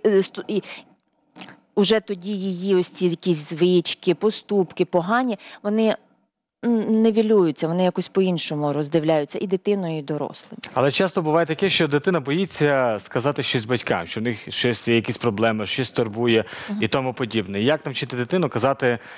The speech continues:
Speaker 2: е, що в мене є проблеми?
Speaker 1: Мгм. Ну, дитина не о-, м, дитина чому боїться? Тому що, е, скоріш за все,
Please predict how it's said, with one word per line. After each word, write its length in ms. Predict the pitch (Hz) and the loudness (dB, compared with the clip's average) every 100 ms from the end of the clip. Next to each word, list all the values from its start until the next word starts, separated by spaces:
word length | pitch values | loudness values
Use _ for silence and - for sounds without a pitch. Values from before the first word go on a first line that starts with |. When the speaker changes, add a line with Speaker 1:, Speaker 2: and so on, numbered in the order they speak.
| - - | -20 -6
Speaker 2:
е, 300 | 98 101 101 | 0 2 2
що 420 | - - 135 120 - - | 0 2 2 0 -4 -4
в 20 | |
мене 220 | 127 170 | -2 -2
є 160 | 113 127 | -2 -4
проблеми? 480 | - 104 104 85 90 _ _ _ _ _ - | -4 -4 -4 -4 -8 _ _ _ _ _ -10
Speaker 1:
Мгм. 400 | 196 185 170 196 _ _ | -8 -8 -12 -16 _ _
Ну, 240 | 233 226 220 | -2 0 0
дитина 340 | 214 247 233 | -2 2 2
не 180 | 233 233 | 4 4
о-, 80 | 226 | 2
м, 420 | 208 208 202 202 - - - - - - - _ _ _ _ _ _ _ _ _ | 0 0 0 -2 -4 -14 -16 -18 -18 -20 -20 _ _ _ _ _ _ _ _ _
дитина 480 | - 175 196 247 240 | -8 -4 -2 2 2
чому 240 | - 226 | 2 0
боїться? 440 | 214 220 196 - 165 | 2 2 2 -2 -6
Тому 280 | 185 196 214 | -4 -2 -2
що, 400 | - 202 196 - 180 180 180 175 | 0 4 4 4 2 2 4 2
е, 40 | 175 | 0
скоріш 360 | - 202 226 | -2 -2 0
за 100 | 202 | 0
все, 460 | 196 - 220 220 | -2 0 2 4